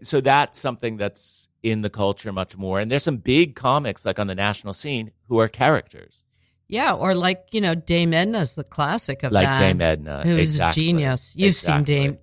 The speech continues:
Speaker 2: Did you ever meet Dame Edna?
Speaker 1: Oh,
Speaker 2: Did you
Speaker 1: God,
Speaker 2: ever?
Speaker 1: no. But I, I've saw her multiple times.
Speaker 2: Yeah.
Speaker 1: So brilliant.
Speaker 2: Um,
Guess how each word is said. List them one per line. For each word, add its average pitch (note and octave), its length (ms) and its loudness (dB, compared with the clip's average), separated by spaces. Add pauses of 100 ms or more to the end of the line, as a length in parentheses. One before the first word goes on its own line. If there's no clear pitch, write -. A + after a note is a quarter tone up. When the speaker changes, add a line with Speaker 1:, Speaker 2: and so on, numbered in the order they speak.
(120)
Speaker 2:
Did F#3+ 220 4
you C#4+ 140 6
ever F#4 180 4
meet F#3 340 2
Dame G#3 260 0
Edna? G3+ 340 2
Speaker 1:
Oh, A2+ 60 6
Speaker 2:
Did - 100 2
you - 100 2
Speaker 1:
God, F#2 40 4
Speaker 2:
ever? F2+ 120 -2
Speaker 1:
no. D2 200 -4
But F2+ 120 2
I, G2+ 240 4
I've F#2+ 120 0
saw F2 320 2
her D#2 140 -6
multiple D2+ 340 -12
times. B1+ 320 -18
Speaker 2:
Yeah. C#3 220 -4 (380)
Speaker 1:
So - 320 -20
brilliant. - 380 -16 (180)
Speaker 2:
Um, D#3 520 2